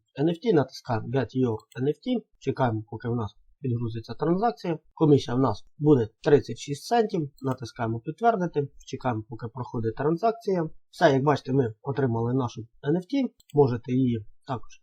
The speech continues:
додати собі в гаманець. Ну і на цьому тижні ми з вами витратили два двадцять чотири. Було дуже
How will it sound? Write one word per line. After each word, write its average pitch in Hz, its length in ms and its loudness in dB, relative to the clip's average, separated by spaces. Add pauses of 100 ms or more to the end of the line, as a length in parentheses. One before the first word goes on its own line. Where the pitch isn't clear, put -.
додати 127 500 0
собі 123 320 -6
в 110 40 -6
гаманець. 240 580 0
Ну 339 100 2
і 240 60 6
на 185 120 6
цьому 170 260 6
тижні 135 360 4
ми 143 180 6
з - 140 -14
вами 127 280 2
витратили 123 640 0
два 131 500 8
двадцять 139 440 6
чотири. 220 540 6 (160)
Було 151 420 6 (140)
дуже 123 320 0